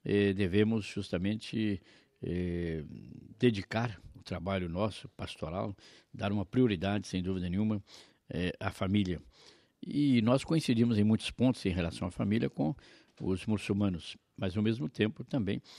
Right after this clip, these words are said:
temos diferenças, sobretudo em relação à questão, por exemplo, da mulher, né,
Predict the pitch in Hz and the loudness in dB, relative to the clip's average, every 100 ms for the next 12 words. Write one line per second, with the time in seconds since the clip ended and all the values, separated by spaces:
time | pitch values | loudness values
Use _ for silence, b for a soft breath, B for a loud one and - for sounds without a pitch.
0 | B _ - 113 104 98 - 92 110 110 | B _ 2 4 4 0 2 4 4 2
1 | 101 104 92 - 110 110 113 101 - 98 | -4 -2 -2 -2 0 0 0 -4 -4 -4
2 | 110 b b b b - - 98 - 98 | -4 b b b b -12 -6 -4 -4 -4
3 | 101 85 92 87 95 98 85 92 117 104 | -4 -4 -2 -2 -2 0 0 2 2 0
4 | 117 | -4